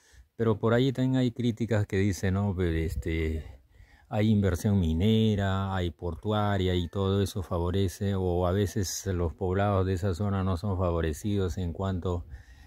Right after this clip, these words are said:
saneamiento ambiental, obras públicas, en educación, salud. Pero, ¿qué tan preparados están, eh, las autoridades que van a asumir, este,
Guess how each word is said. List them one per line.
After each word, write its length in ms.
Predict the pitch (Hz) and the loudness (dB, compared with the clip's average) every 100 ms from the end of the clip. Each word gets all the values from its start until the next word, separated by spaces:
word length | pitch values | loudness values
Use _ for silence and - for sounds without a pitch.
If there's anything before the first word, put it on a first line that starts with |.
| - | -10
saneamiento 680 | - 90 87 87 92 85 85 | -2 2 2 2 0 0 0
ambiental, 1040 | 82 80 80 95 95 98 92 90 82 - - - - - - - | 0 -2 -2 0 0 2 2 0 -2 -6 -14 -16 -18 -20 -20 -6
obras 460 | 104 92 85 80 | 0 2 2 0
públicas, 720 | - 107 101 87 85 87 82 - | -2 0 2 2 2 0 -2 -4
en 160 | 92 | -2
educación, 960 | 85 82 76 82 73 - 98 101 95 80 | 0 -2 -2 -4 -6 -4 0 2 0 -2
salud. 500 | 87 85 95 92 78 - _ _ _ _ _ _ _ - | -2 -2 0 -2 -4 -10 _ _ _ _ _ _ _ 2
Pero, 800 | 95 90 87 87 82 80 78 - _ _ - - _ _ - - - - - - | 4 6 4 4 2 0 -2 -8 _ _ -20 -20 _ _ -20 -20 -20 -20 -20 -2
¿qué 120 | 113 | 0
tan 240 | 127 120 | 4 2
preparados 640 | 107 101 101 95 110 107 98 | 4 0 2 2 4 4 2
están, 500 | - 110 110 104 98 - - - - - _ | 0 -2 0 0 -2 -10 -20 -20 -20 -20 _
eh, 340 | 98 87 87 82 | -8 -4 -2 0
las 260 | 85 82 95 | 0 0 -2
autoridades 680 | 85 90 92 101 101 87 | -2 0 2 2 2 0
que 140 | - 90 | -2 -2
van 220 | 95 98 | 0 0
a 60 | |
asumir, 520 | 92 - 85 92 87 - - _ _ _ _ | -2 -2 -2 -2 -2 -6 -18 _ _ _ _
este, 840 | 95 80 - - 82 80 73 69 | -6 -6 -6 -2 0 2 0 -4